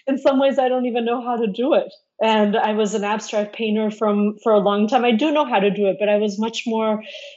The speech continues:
attuned to this kind of Cezanne way of painting, which is measuring, you know, measuring a figure and making everything in relation to that initial measurement,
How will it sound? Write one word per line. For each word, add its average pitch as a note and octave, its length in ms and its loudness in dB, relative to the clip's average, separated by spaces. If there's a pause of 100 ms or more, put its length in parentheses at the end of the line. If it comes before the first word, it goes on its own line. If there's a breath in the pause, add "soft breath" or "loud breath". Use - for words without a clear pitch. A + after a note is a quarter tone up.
(200 loud breath)
attuned A3 600 2
to G3 360 6
this G#3 240 2
kind G3+ 240 -2
of G3 140 0
Cezanne G3 720 0
way G3 220 4
of F#3+ 180 2
painting, F#3+ 380 -2
which F#3+ 180 0
is F3+ 180 -2
measuring, G3 680 2
you G#3 80 4
know, F#3+ 120 0
measuring F#3+ 720 0 (460 loud breath)
a F#3 100 0
figure G3+ 460 4
and F#3+ 180 4
making G3 300 0
everything F#3+ 800 -2
in G3+ 160 6
relation F#3+ 560 2
to G3 140 -8
that F3+ 340 2 (160)
initial F#3+ 680 2 (160)
measurement, G#3 600 4